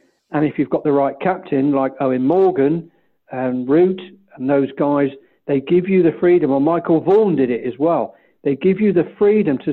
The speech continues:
say, "If you fail, you fail. Don't worry about it. You know, you're gonna get a few games. Just go out there and express yourself." You see, when I,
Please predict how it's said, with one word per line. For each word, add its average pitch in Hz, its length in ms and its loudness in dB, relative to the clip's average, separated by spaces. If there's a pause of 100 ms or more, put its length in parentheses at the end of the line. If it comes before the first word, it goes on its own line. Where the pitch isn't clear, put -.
say, 151 260 0 (320)
"If 226 160 0
you 254 80 4
fail, 160 260 0
you 196 120 0
fail. 240 240 2
Don't 254 140 0
worry 262 160 2
about 135 220 -2
it. 117 140 -4
You 208 80 0
know, 135 220 -2 (300)
you're 180 120 0
gonna 220 160 0
get 226 180 -2
a 185 60 -6
few 170 180 2
games. 135 400 -2
Just - 220 -4
go 220 140 2
out 208 120 2
there 185 100 2
and 185 120 0
express 196 360 -2
yourself." 117 360 -6 (440)
You 180 120 -2
see, 220 80 0
when 214 100 2
I, 233 100 0